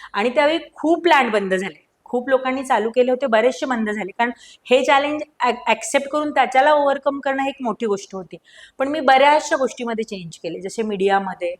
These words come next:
कुठल्या प्रकारचा टँक असला पाहिजे, कुठला स्ट्रेन वापरला पाहिजे, म्हणजे त्यातल्या बऱ्याचशा गोष्टींमध्ये जिथे जिथे सुधारणा करता येतील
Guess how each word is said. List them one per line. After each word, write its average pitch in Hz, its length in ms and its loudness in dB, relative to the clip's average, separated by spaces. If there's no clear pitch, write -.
कुठल्या 220 240 0
प्रकारचा 208 420 -2
टँक 190 360 -2
असला 180 260 -4
पाहिजे, 170 320 -6
कुठला 208 320 -6
स्ट्रेन 208 380 -4
वापरला 170 440 -4
पाहिजे, 170 280 -6
म्हणजे - 440 -8
त्यातल्या 277 240 0
बऱ्याचशा 262 480 4
गोष्टींमध्ये 247 560 -2
जिथे 214 260 -6
जिथे 247 240 -4
सुधारणा 220 480 2
करता 202 320 -6
येतील - 260 -12